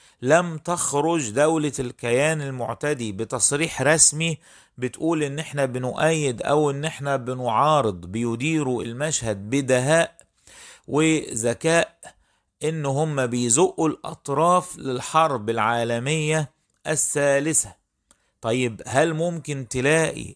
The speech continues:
الجيش بتاع، بتاع إسرائيل موجود في هذه الحرب العالمية الثالثة؟ أستبعد بقوة.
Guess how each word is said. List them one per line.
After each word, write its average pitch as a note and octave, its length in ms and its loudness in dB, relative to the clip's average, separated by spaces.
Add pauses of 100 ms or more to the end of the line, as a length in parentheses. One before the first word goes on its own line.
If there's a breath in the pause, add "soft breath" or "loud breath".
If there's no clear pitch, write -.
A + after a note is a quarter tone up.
(100)
الجيش A2 540 -2
بتاع، B2 540 0 (600 soft breath)
بتاع C3 540 2
إسرائيل A#2 880 2
موجود A#2 420 0
في B2+ 200 -4
هذه B2+ 280 0
الحرب C#3 400 2
العالمية C3 540 0
الثالثة؟ C#3+ 520 2
أستبعد C#3 720 2
بقوة. B2 520 -2